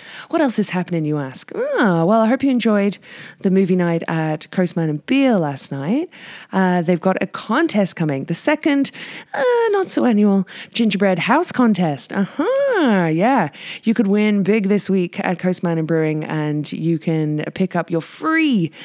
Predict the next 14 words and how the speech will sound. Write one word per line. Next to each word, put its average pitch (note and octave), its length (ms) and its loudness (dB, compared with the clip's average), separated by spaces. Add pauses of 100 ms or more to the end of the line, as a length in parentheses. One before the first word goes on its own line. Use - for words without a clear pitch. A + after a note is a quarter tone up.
(240)
gingerbread F#3+ 640 2
house C#3+ 360 -6
kit C#3+ 360 -6 (280)
from F#3+ 440 0
the E3 140 2
Bre-, D#3 300 0
Tap D3+ 280 -4
House, D#3+ 420 -6
or F#3 180 0
you E3 120 -2
can D3+ 100 -4
create C#3 280 -8
your D3 120 -2
own. C#3 200 -4